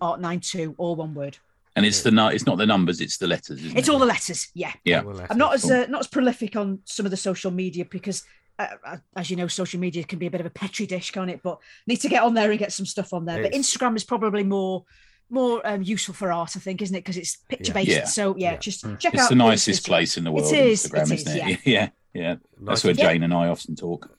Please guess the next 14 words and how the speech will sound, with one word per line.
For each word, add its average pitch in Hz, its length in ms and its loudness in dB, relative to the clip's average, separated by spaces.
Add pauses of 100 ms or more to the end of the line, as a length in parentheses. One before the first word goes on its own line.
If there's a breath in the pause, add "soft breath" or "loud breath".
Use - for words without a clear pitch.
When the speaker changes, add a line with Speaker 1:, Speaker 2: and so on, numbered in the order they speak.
(120)
Speaker 3:
N-, 120 100 -12
a 117 100 -10
nicest 143 520 -6
place 139 260 -6
in 139 80 -12
the 139 80 -6
world. 113 320 -8 (160)
What, 110 220 -12
social 151 340 -4
Speaker 4:
Jane. 127 140 2
Speaker 3:
media? 92 340 -8 (260)
Really? 104 200 -6
Speaker 2:
No, 135 240 8
Instagram. 95 560 2